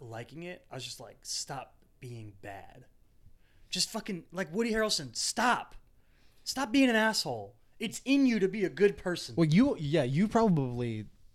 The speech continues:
Speaker 2: like, like, despised Woody Harrelson's
Speaker 1: He
Speaker 2: character.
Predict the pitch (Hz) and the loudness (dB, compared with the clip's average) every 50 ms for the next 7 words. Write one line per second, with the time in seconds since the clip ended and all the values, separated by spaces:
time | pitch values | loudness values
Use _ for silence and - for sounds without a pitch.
0 | - - - 135 131 123 113 107 - - - - - 131 117 - - 131 120 113 | -16 -8 -4 -2 -2 -2 -2 -4 -6 -10 -16 -14 -12 -12 -12 -10 -6 -4 -4 -4
1 | 95 - - - 127 - - - - 110 120 139 160 147 123 117 113 107 - - | -6 -6 -4 -2 -2 0 0 -2 0 0 2 2 2 2 0 0 -4 -6 -8 -10
2 | - - 127 123 127 127 123 117 110 131 139 160 156 - - 214 254 233 330 311 | -10 -8 -4 -2 -2 0 0 0 0 0 0 0 0 -2 -2 -2 2 4 4 6
3 | - - | 6 4